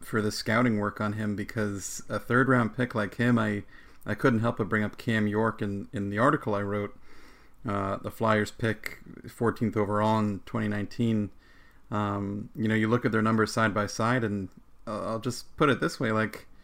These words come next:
Jones's numbers look pretty good compared to Cam York's, and that's a guy who was taken fourteenth overall, so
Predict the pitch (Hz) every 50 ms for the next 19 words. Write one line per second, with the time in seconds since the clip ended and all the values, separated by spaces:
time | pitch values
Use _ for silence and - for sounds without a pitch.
0 | - - - - - - - - - 127 151 226 247 247 190 131 139 165 175 156
1 | 160 127 131 147 - - - - 277 214 165 196 - 143 - - - - - 92
2 | 113 110 95 98 - - - 104 101 101 92 92 92 - - - - - 110 104
3 | 104 107 117 123 135 - - - - - - - 101 - 110 113 110 110 113 107
4 | 98 - - 120 113 110 - 107 107 104 - - 113 110 - - 120 107 - 113
5 | 104 98 98 104 110 113 107 98 98 - - 104 104 104 101 101